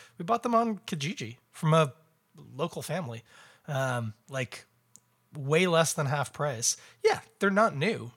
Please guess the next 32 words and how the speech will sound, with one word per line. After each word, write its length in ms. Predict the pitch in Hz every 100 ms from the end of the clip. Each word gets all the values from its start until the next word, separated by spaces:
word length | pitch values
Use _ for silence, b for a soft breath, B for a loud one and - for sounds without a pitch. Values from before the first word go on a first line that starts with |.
| -
They 80 |
don't 160 | 156 170
come 140 | 165
in 40 | 165
a 60 |
fancy 320 | - 165 - 127
box 340 | 123 156 -
with, 160 | 127 131
like, 320 | 127 120 - _ -
paper 300 | 151 160 131
and 100 | 117
stuff 240 | - 110
around 180 | 117 117
them. 160 | 104 98
I 140 | 120 160
don't 100 | 165
care. 220 | 123 147
She 220 | - 165
didn't 180 | 196 127
care. 300 | 107 117 170 B B B
She 140 | - 208
didn't 140 | 220
want 120 | 160
a 60 | 123
box. 320 | 110 127 -
She 100 | -
wanted 220 | 165 185
rollerblades. 640 | 131 175 147 120 107 - -
Consider 280 | - - 349
buying 200 | 339 -
stuff 240 | - -
used. 360 | 170 113 -